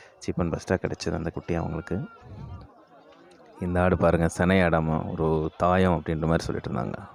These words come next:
அதாவது, ஒம்பதாயிரம் ரூபா கொடுங்க அப்படின்ற மாதிரி விலை சொல்லிட்டு இருந்தாங்க.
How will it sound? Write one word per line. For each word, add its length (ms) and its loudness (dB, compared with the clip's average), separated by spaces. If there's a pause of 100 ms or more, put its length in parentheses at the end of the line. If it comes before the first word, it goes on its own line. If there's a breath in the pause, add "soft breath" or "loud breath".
(120)
அதாவது, 340 -4 (440 loud breath)
ஒம்பதாயிரம் 400 4
ரூபா 120 4
கொடுங்க 320 -2
அப்படின்ற 320 -6
மாதிரி 360 -2 (140)
விலை 200 2
சொல்லிட்டு 320 -4
இருந்தாங்க. 280 -10